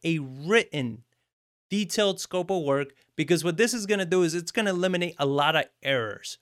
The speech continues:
right? Because it kinda creates a checklist both for you and the contractor. So what this is, this helps you in is having them,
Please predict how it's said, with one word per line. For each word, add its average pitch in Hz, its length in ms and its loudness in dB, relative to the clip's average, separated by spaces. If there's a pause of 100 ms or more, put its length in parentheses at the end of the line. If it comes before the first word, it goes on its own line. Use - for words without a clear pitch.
(100)
right? 143 200 0
Because 147 240 -4
it 160 120 -6
kinda 220 220 -2
creates 202 320 -4
a 151 40 -10
checklist - 840 -4
both 147 220 -2
for 139 200 -2
you 196 500 -6 (100)
and 202 240 -4
the 147 60 -6
contractor. 113 720 -8 (560)
So 165 440 4
what 160 200 2
this 208 140 6
is, 185 220 -8 (340)
this 170 280 6
helps 208 280 2
you 190 120 2
in 190 260 2
is 160 520 2 (240)
having 190 360 6
them, 180 260 4